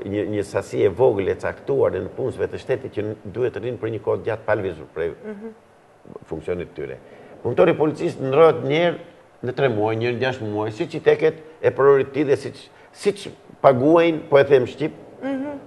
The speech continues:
Speaker 1: për t'u vendosur në një vend pune. Ai për gjashtë muaj nuk ka arritur që të njohë zyrën e tij se ç-,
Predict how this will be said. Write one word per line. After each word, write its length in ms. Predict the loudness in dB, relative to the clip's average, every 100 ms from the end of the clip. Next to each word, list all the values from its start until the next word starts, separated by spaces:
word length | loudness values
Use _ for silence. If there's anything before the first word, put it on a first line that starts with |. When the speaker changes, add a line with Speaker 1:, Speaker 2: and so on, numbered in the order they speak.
| -6
Speaker 1:
për 80 | 0
t'u 100 | 2
vendosur 360 | 4 2 0 -2
në 120 | -4
një 80 | -4
vend 160 | -6
pune. 240 | -8 -12 -14 -20 _ -20 -20 -20 _ _ _ _ _ _ _ 2
Ai 300 | 4 4 0 -8 -6
për 120 | -4 -2
gjashtë 280 | -4 -4
muaj 160 | -4 -2
nuk 160 | -2 0
ka 140 | 2
arritur 260 | 2 0 -6
që 160 | -8 -8
të 100 | -2
njohë 220 | 0 0
zyrën 280 | 0 0 -2
e 60 |
tij 180 | -4 -8
se 140 | -8 -10
ç-, 180 | -12